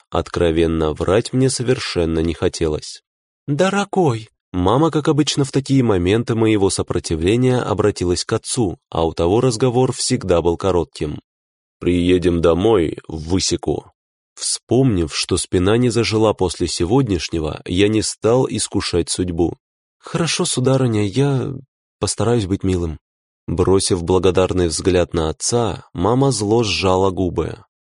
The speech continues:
когда подтолкнула меня вперёд, где нас уже ждали. Барон и баронесса, похожие на два круглых шарика, и их дочь, моя будущая жена.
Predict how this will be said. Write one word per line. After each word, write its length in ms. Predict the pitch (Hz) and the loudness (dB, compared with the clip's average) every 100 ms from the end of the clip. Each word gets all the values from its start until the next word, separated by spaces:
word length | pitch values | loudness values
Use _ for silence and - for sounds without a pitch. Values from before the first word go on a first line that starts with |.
| _ | _
когда 440 | 90 82 78 113 | -2 -2 0 0
подтолкнула 680 | 123 127 - 113 - 104 98 | 0 -2 2 0 2 0 2
меня 260 | 87 85 78 | 2 0 -2
вперёд, 600 | - 87 101 127 123 - | -2 -2 2 2 0 -10
где 360 | - 82 85 117 | -12 -4 0 2
нас 280 | 120 117 - | 2 2 -2
уже 240 | 98 98 | -2 -2
ждали. 460 | 85 87 82 78 82 - _ - | -2 -2 -2 -2 -6 -16 _ -4
Барон 420 | 85 87 117 151 | 0 2 2 2
и 40 | |
баронесса, 800 | 143 135 123 156 139 - 76 67 - | 2 2 2 2 0 -4 -6 -8 -10
похожие 560 | 76 - 117 113 131 | -10 0 0 2 2
на 160 | 117 107 | 2 2
два 240 | 95 117 | 2 0
круглых 540 | - 110 110 98 90 - | 0 -2 0 0 -2 -2
шарика, 640 | - 104 107 87 80 71 - | 0 2 2 0 -4 -6 -8
и 220 | - 95 | -2 0
их 120 | 87 - | -2 -2
дочь, 440 | 87 135 - - _ | 2 2 0 -8 _
моя 280 | - 90 85 | -2 0 0
будущая 580 | 80 87 87 - 87 82 | 0 0 -2 0 0 0
жена. 360 | 87 80 71 | -2 -4 -4